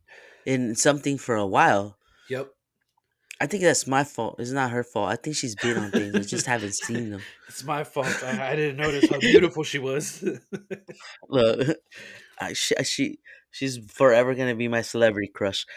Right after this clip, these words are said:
Speaker 1: I think when she's old and wrinkly, like, in her eighties, I'm gonna be
Speaker 2: Oh.
Speaker 1: talking to my grandsons. I'll be like, "That's the hottest person I know in my life."
Speaker 2: <laughs> I
Speaker 1: I'm
Speaker 2: still
Speaker 1: like,
Speaker 2: love
Speaker 1: "Look
Speaker 2: her.
Speaker 1: it up. <laughs> Look her up when she was younger." <laughs> Um,
Speaker 2: You know, that's kinda like how,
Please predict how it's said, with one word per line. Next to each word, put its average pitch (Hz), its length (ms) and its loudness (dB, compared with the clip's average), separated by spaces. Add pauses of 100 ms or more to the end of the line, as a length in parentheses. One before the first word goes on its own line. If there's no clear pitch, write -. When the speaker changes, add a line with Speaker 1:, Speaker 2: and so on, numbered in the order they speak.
(160)
Speaker 1:
I 180 80 -4
think 147 200 4
when 151 120 6
she's 135 260 0
old 135 380 8
and 117 160 2
wrinkly, 139 460 2
like, 110 280 4
in 110 120 -2
her 110 240 2
eighties, 143 460 2 (540)
I'm 127 120 6
gonna 131 100 4
be 120 100 -2
Speaker 2:
Oh. 113 60 -4
Speaker 1:
talking 127 280 0
to 127 80 -6
my 117 160 0
grandsons. 123 640 2
I'll 113 80 -2
be 110 140 -2
like, 95 260 0 (200)
"That's 104 200 0
the 98 80 -4
hottest 101 380 0
person 95 280 -6
I 95 40 -6
know 95 160 -6
in 90 60 -10
my 87 120 -14
life." 92 420 -8
Speaker 2:
<laughs> 131 240 -14 (760)
I 135 60 -6
Speaker 1:
I'm 135 60 -6
Speaker 2:
still 156 300 0
Speaker 1:
like, 135 80 2
Speaker 2:
love 131 240 2
Speaker 1:
"Look 131 180 8
Speaker 2:
her. 135 40 4
Speaker 1:
it 139 40 10
up. 151 160 12 (500)
<laughs> 170 680 -4
Look 180 240 12
her 160 140 12
up 139 260 12
when 131 140 4
she - 160 -2
was - 60 -2 (100)
younger." 117 380 4 (340)
<laughs> 135 60 -8 (1000)
Um, 156 360 10
Speaker 2:
You 170 40 2
know, 180 120 6
that's 165 240 4
kinda 226 260 -4
like 147 220 -4
how, 120 380 -4